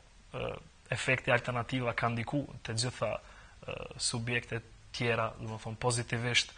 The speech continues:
brenda për brenda forumeve rinore. K-, këtu vetëm fjala për P V D-n, se për P D Sh-n nuk i kum pa aktiv në asnjë, në asnjë eveniment as, askund. Përveç atij takimit që e kam pas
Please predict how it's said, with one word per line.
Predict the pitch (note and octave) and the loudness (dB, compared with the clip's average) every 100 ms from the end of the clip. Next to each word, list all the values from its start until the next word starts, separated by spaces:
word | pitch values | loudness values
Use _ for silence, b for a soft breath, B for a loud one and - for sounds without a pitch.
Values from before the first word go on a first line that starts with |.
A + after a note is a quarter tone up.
| B - | B -2
brenda | A2+ A#2 A2 | 0 2 2
për | A#2 A2+ | 0 0
brenda | A#2 A#2 | 0 -2
forumeve | A2 A#2+ A#2+ A#2+ A2+ A#2 | -4 -4 -2 -2 -2 0
rinore. | A#2+ B2+ A#2 B B | 0 2 0 B B
K-, | - A#2 A#2+ | -6 -4 -4
këtu | - C3+ | -2 -2
vetëm | C3+ C3 C3 | 0 -2 -4
fjala | - B2+ A#2+ | 0 2 2
për | A#2+ | -2
P | - | -2
V | B2 A#2+ | 0 0
D-n, | A2 | 0
se | - | -2
për | A#2 A2+ | -4 -2
P | B2+ | 2
D | A#2+ | 4
Sh-n | - B2+ | 4 4
nuk | A#2+ | -2
i | A#2+ | -2
kum | B2 A2 | -2 2
pa | B2 | 2
aktiv | A#2 - A#2 A2+ | 2 0 -4 -4
në | - A#2 - A#2+ | -6 -8 -6 -4
asnjë, | A#2 - A2+ A2 B B B B | -4 -4 -6 -8 B B B B
në | B2 A#2+ | -4 -2
asnjë | - A#2 A2+ A2+ | -2 -4 -4 -2
eveniment | A2+ A2 A2+ A2 A2 | -2 -2 -2 -4 -4
as, | - - - - | -2 -2 -2 -6
askund. | B2+ - A2+ G#2+ B B B | -2 -2 -4 -10 B B B
Përveç | D#3+ E3 D#3+ | 6 8 8
atij | D3 D#3+ | 8 8
takimit | D3 C3+ E3 D3 | 8 8 4 6
që | - C3+ | 8 6
e | C3 | 6
kam | C3+ | 4
pas | B2+ C#3 B2+ | 8 8 8